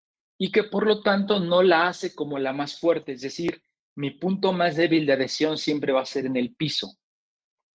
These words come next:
Entonces, ¿qué sucede? Si las demás paredes tienen mayor fuerza y la resina se va a contraer a las paredes que tienen más fuerza, ¿cuál va a ser la pared o la superficie que va a perder? La del piso. Y entonces, ¿qué puede llegar a suceder?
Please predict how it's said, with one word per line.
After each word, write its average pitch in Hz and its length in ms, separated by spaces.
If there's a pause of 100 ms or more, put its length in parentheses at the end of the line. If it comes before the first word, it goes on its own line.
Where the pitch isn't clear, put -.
(580)
Entonces, 175 500
¿qué - 100
sucede? 202 540 (420)
Si - 260
las 139 240
demás 151 380
paredes 196 500
tienen 165 240
mayor 147 360
fuerza 117 600 (240)
y 151 100
la 127 140
resina 147 420
se - 120
va 123 80
a - 60
contraer 143 560
a 117 80
las 113 200
paredes 131 340
que - 100
tienen 120 300 (100)
más - 140
fuerza, 139 420 (800)
¿cuál 156 300
va 156 60
a 151 40
ser 147 220
la 147 160
pared 123 380
o 123 100
la 117 80
superficie 120 460
que 120 100
va 113 60
a - 80
perder? 139 520 (160)
La 113 140
del 117 240
piso. - 320 (1200)
Y 170 140
entonces, 175 460
¿qué 190 160
puede 190 340
llegar 147 340
a 147 100
suceder? 202 540